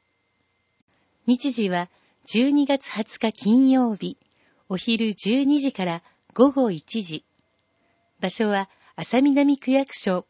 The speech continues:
講堂。内容はクリスマスアンサンブル。申し込み。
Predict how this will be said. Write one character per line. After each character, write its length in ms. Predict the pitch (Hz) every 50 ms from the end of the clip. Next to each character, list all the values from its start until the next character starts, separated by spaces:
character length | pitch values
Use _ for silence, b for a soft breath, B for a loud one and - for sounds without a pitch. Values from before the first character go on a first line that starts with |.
| _
講 340 | - - 175 185 220 247 247
堂。 440 | - 233 220 214 214 208 190 - _ _ _ _ _ _ _ _ _ _ _ _ _ _ _ _ _ _ _ -
内 260 | 196 202 220 226 220
容 240 | 226 220 214 214 196
は 180 | 196 190 196 b b b b b b b
ク 120 | - 180
リ 100 | 185 220
ス 160 | - - 269
マ 100 | 277 302
ス 160 | 294 - -
ア 80 | 262 269
ン 120 | 269 269
サ 200 | 262 - 277 269
ン 100 | 247 233
ブ 120 | 208 175 175
ル。 180 | - - - _ _ _ _ _ _ _ _ _ _ _ _ _ _ _ _ _ _ _ _ _ _ _ _ _ -
申 220 | 202 202 220 226
し 140 | 220 - - _
込 160 | - 214 196
み。 240 | 196 202 165 -